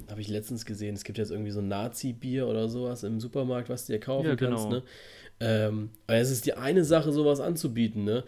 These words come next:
Speaker 1: Die andere Sache ist, sowas zu liken beziehungsweise zu kaufen.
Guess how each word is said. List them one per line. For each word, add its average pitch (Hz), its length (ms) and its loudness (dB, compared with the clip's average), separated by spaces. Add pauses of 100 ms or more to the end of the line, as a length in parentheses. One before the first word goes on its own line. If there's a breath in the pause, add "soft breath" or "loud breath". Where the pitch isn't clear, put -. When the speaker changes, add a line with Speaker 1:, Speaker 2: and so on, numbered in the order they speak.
(280 loud breath)
Speaker 1:
Die 117 100 2
andere 147 380 6
Sache 104 320 2
ist, 117 300 -2
sowas 117 320 0
zu 131 80 -2
liken 127 500 4
beziehungsweise 127 520 0
zu 110 100 -10
kaufen. 135 560 -2